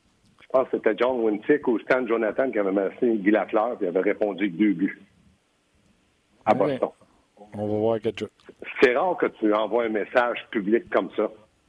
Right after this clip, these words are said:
Speaker 2: Ouais, non, j'ai bien hâte de voir, euh, ce match-là. Il va y avoir, euh, des petites cotes d'écoute. Je suis, euh, pas mal sûr. Victoire, défaite ce soir, Gaston, avec Charlie Lindgren ?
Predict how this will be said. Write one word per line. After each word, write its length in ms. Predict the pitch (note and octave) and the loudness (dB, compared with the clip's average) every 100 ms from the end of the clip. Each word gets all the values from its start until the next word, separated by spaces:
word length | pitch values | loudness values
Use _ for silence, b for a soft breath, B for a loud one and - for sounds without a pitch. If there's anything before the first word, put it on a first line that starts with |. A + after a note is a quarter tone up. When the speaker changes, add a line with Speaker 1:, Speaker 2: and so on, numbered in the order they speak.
| _ | _
Speaker 2:
Ouais, 200 | A#2+ C3+ - | -2 -2 0
non, 220 | A#2+ C3 | 0 0
j'ai 80 | A2 | 2
bien 120 | B2 | 2
hâte 140 | C3 B2 | 2 0
de 80 | |
voir, 280 | A2 A2+ A#2+ | 0 2 2
euh, 260 | G#2+ G#2 G2 | 0 0 0
ce 140 | F#2+ | -2
match-là. 320 | G#2+ G#2 - B2+ | -4 -2 -2 -2
Il 100 | G#2 | 2
va 80 | |
y 20 | G#2+ | 0
avoir, 180 | A#2 A2+ | 0 -2
euh, 80 | |
des 120 | G#2 G2+ | -4 -8
petites 200 | - - | -6 -2
cotes 140 | A#2 | -2
d'écoute. 280 | A2 C3+ C3+ | 0 -2 -2
Je 160 | A2+ | -2
suis, 420 | G2+ - A#2+ B2 A2 | -2 -4 -2 0 2
euh, 240 | G#2 F#2+ | 0 -2
pas 140 | - | -2
mal 240 | C3 C#3 G#2 | 0 0 -2
sûr. 360 | - A2 G#2 F#2 B B B | -2 -2 -2 -6 B B B
Victoire, 320 | C3+ B2+ G#3+ | -8 2 4
défaite 300 | G3 F3 G#3+ | 4 2 2
ce 100 | F#3 | 2
soir, 240 | E3 G#3 G#3 | 2 4 4
Gaston, 260 | E3+ - | 2 2
avec 160 | G3+ E3+ - | 2 0 2
Charlie 320 | A3 A3+ A3+ | 2 2 0
Lindgren ? 520 | A3+ A3 B3 D4 | 0 2 0 0